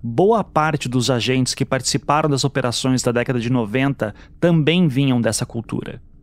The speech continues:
Nesse período de redemocratização do Brasil, havia uma disputa interna na Polícia Federal. Os militares queriam que a P F ficasse na mão deles,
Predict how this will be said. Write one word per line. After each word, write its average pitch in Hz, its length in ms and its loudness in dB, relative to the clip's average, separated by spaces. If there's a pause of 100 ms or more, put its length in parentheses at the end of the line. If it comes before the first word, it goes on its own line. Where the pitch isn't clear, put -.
(460)
Nesse 143 260 2
período 185 440 2
de 139 120 0
redemocratização 170 1000 2
do 131 80 2
Brasil, 113 460 0 (200)
havia 139 300 2
uma 180 160 4
disputa 180 440 0
interna 160 580 0
na 113 100 0
Polícia 120 360 -2
Federal. 107 480 -6 (500)
Os 120 160 -2
militares 143 600 0
queriam 160 320 2
que 175 80 0
a 165 60 0
P - 120 -2
F 147 280 0
ficasse 143 500 -2
na 139 80 0
mão 135 220 0
deles, - 580 -4